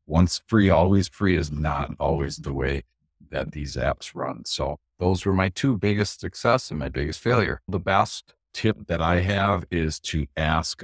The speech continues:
other people and write down the notes that they give you, because I've asked people, "What is a good free app for this, what's a good free app for that?" and gotten really some pretty cool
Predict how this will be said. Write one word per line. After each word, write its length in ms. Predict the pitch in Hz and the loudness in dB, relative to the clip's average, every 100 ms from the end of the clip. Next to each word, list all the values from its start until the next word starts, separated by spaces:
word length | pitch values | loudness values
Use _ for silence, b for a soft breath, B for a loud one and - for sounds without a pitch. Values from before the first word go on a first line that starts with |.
| - | -6
other 320 | 78 76 71 | -4 -2 -4
people 640 | - 73 73 - 92 92 _ _ _ _ _ _ - | -6 -8 -6 0 2 2 _ _ _ _ _ _ -4
and 480 | 73 71 67 71 69 _ - | 0 0 0 -4 -8 _ -10
write 440 | 90 82 85 78 | -6 0 0 0
down 320 | - 82 87 85 | 0 2 2 2
the 100 | 82 | 4
notes 420 | 90 87 - - | 4 2 0 -6
that 260 | - 73 - | -2 -2 -2
they 200 | 73 71 _ - | -6 -6 _ -4
give 220 | 80 71 | -2 -2
you, 180 | 71 65 - | -4 -4 -6
because 800 | 71 - 82 76 73 69 - - _ _ _ - | -12 -4 0 2 2 -2 -6 -12 _ _ _ -2
I've 180 | 78 | 0
asked 360 | 78 78 76 - | 2 2 0 -4
people, 480 | - 80 - 78 73 | -4 -4 0 -2 0
"What 220 | 78 78 71 _ _ _ _ 123 | -2 -2 -4 _ _ _ _ -8
is 180 | 87 80 | -4 0
a 60 | 78 | 0
good 320 | 78 78 71 | 2 0 0
free 340 | - 85 78 | -2 0 2
app 340 | 73 73 73 - | 2 0 0 -6
for 120 | 71 | -6
this, 420 | 73 85 80 - | 0 0 0 -2
what's 220 | 80 - | -4 -4
a 100 | 71 - _ - | -6 -8 _ -6
good 240 | 92 85 73 | 2 2 2
free 280 | 90 80 69 | 0 0 2
app 220 | 78 73 | 0 0
for 160 | - 73 | -4 -2
that?" 380 | 73 76 73 | 0 2 0
and 180 | 65 65 - - - | -2 -6 -10 -18 -14
gotten 420 | - 73 67 73 71 | -2 0 0 -4 -6
really 360 | 78 78 76 | -2 -2 -2
some 300 | 67 - 76 | -4 -6 -6
pretty 280 | 69 87 65 - | -4 -4 -4 -6
cool 480 | - 87 76 73 | -2 0 2 -2